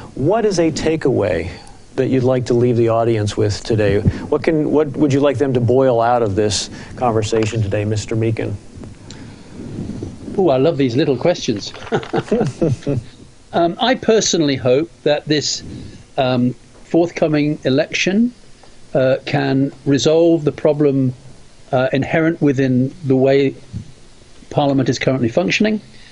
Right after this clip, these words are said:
Speaker 2: I'd like to see a majority. I'd like to see us honor the democratic will of the nation, and let's get out of the E U. We'll be happier, and then let's pursue the, uh, the, the trading relation. That's what I'd like. But my,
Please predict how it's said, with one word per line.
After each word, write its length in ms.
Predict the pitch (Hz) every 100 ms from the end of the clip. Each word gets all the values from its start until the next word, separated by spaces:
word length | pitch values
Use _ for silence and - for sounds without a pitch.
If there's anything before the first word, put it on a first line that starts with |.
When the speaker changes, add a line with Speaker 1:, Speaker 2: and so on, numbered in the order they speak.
| - - - 151
Speaker 2:
I'd 100 | 139
like 140 | 151
to 60 | 139
see 160 | -
a 40 | 143
majority. 600 | 135 127 156 170 202 208
I'd 100 | 139
like 160 | 139
to 60 | 127
see 280 | - 147 131
us 140 | 113 - - - - - -
honor 300 | 151 170 165
the 160 | 135
democratic 640 | 131 151 156 - 156 - -
will 300 | 151 156 151
of 80 | 127
the 80 | 135
nation, 420 | 143 139 147 156 - -
and 260 | 127 120 - - -
let's 380 | 143 147 - - - - - - -
get 160 | 139
out 220 | 139 180 190
of 80 |
the 100 | 170
E 140 | 170 160
U. 360 | 151 151 147 - - -
We'll 80 | -
be 80 | 120
happier, 520 | - 185 - 180 185 - - - - -
and 280 | 139 139 156
then 280 | 190 160 135
let's 280 | 147 - -
pursue 600 | - - 139 135 151 143
the, 440 | 135 139 135 135 123
uh, 180 | 127 -
the, 120 | 147
the 180 | - 143
trading 360 | - 139 139
relation. 340 | 139 160 - 110 151
That's 240 | 196 190
what 100 | 185
I'd 140 | 160 151
like. 260 | 123 107 - - - - - - - - -
But 100 | 202
my, 320 | 196 196 190